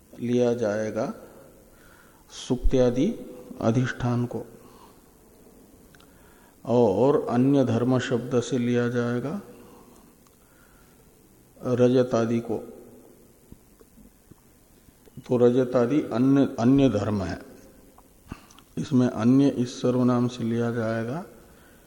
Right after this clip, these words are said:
वास्तविक रजत आदि के अवयव। तो रजत,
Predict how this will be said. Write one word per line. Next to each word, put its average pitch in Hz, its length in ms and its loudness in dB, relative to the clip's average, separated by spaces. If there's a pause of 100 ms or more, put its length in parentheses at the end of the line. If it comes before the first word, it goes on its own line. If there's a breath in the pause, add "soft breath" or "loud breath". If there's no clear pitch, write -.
(440 soft breath)
वास्तविक 127 800 -2
रजत 123 420 0
आदि 120 280 -2
के 143 180 2 (160)
अवयव। 104 440 -2 (1300 loud breath)
तो 117 200 -4
रजत, 117 380 2